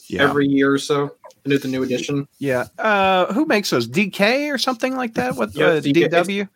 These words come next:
Speaker 2: It's, it's D K
Speaker 1: What's
Speaker 2: still.
Speaker 1: D K. Okay, got it.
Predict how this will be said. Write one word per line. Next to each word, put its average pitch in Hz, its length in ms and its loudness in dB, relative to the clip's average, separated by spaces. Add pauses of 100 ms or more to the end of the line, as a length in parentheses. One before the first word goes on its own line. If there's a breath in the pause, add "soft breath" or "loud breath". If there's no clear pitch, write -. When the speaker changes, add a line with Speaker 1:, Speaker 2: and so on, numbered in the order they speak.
(120)
Speaker 2:
It's, - 180 -14
it's 139 180 -6
D 147 100 -2
K 135 180 0
Speaker 1:
What's 113 140 -2
Speaker 2:
still. 117 260 -6 (200)
Speaker 1:
D 160 140 4
K. 98 300 0
Okay, 117 280 -2
got 85 200 -6
it. - 140 -18